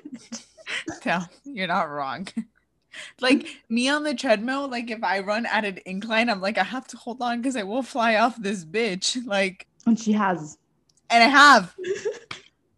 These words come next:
Speaker 1: So for context, for anyone that doesn't know the story, if I haven't fucking told it,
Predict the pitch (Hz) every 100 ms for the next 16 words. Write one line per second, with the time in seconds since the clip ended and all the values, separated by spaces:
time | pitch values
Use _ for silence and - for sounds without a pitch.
0 | - - 202 202 226 214 185 131 - -
1 | 165 170 175 180 170 135 156 156 156 147
2 | 151 - 147 147 147 143 139 151 151 151
3 | 147 143 139 139 139 143 135